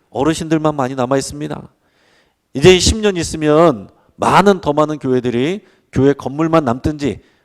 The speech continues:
어르신들만 남든지 하게 되는 것입니다. 사랑하는 성도 여러분, 예수님의 겸손한 마음을 품으시기를 축복합니다.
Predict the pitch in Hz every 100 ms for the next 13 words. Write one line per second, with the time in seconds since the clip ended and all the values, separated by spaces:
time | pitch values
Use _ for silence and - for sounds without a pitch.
0 | _ - 110 123 135 127 117 117 95 98
1 | 113 110 107 104 120 180 - _ _ _
2 | _ 120 143 143 135 135 135 - - _
3 | _ _ _ _ _ _ _ _ _ _
4 | _ 143 147 156 170 160 143 139 151 101
5 | 85 - _ _ - 104 - 110 101 -
6 | 110 123 143 143 139 120 120 127 - 156
7 | 147 - 135 143 180 - - - 202 -
8 | 143 104 104